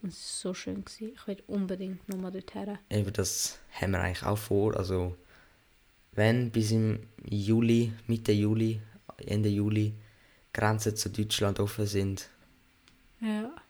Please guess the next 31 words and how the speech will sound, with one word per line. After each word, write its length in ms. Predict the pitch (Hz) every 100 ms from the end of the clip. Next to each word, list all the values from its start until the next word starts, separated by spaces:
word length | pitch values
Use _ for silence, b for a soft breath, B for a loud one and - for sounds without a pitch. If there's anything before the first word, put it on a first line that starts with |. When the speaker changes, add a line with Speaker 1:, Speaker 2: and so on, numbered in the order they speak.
| _ _ _ -
Speaker 2:
was 300 | 107 104 -
ich 320 | - - -
schwer 340 | - 98 95 - -
davon 280 | - 101 85
ausgehe. 460 | 95 - 92 87 - B B B
Speaker 1:
Ich 200 | 254 -
glaub 200 | - 196
auch. 220 | 180 180 185 - -
Speaker 2:
Und 500 | 101 98 92 - 92
dann 100 | 95
ist 120 | 92
nämlich 180 | 90 -
zu 100 | 92
Schweden 360 | - 87 87
auch 220 | 85 107 104
offen. 360 | - - 98 - - - -
Dann 340 | 90 87 87 - - -
gehe 200 | 78 85
ich 80 | 85
nach 140 | 82
Schweden, 420 | - 90 92 92 - b b b b _
mache 180 | - 95
einen 120 | 92
Roadtrip 580 | 90 92 - 90 87 - -
durch 240 | 87 87 - _ _ _ - - -
das 160 | 92 87
Land 320 | 85 98 - _ -
mit 140 | -
dem 140 | 92 85
Speaker 1:
Geil. 80 |
Speaker 2:
Camper. 340 | - 80 -